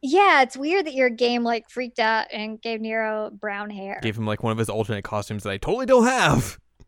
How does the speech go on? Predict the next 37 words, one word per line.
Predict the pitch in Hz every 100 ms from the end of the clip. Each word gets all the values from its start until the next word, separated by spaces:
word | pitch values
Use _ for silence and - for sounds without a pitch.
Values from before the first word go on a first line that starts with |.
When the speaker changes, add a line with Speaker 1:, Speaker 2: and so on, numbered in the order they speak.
| _ -
Speaker 1:
Yeah, | 262 302 302
that | 277 320
was | 294 240
wild. | 190 214 220 202
Speaker 2:
Yeah. | 107 104
I | - _ _ _
was | 117
like, | 113 -
"Did | 120
he | 143
just, | 247 226
like, | 180
Speaker 1:
Um, | -
Speaker 2:
randomly | 139 160 160
change | 139 123 127 180 180
while | 151 147
I | 143
was | 147 123
doing | 143 147
this | 139 127
mission? | 131 185 214 208 - _ _ _
Like, | 127 110
what's | 311 -
Speaker 1:
<laughs> |
Speaker 2:
happening?" | 349 240 185 123 110 117 123
And | 117
you're | 117
like, | 101 - -
"That's, | 110 147 -
mm-hmm, | 120 113 127
no, | 120 127 143
what?" | 117 131 214 220
<laughs> | 170 - - - - - - 240
Speaker 1:
No. | 214 220 233 262 - _ _ _ _ _ _ _
No, | 220 208 220 226
that's | 233 -
weird. | 196 196 202 208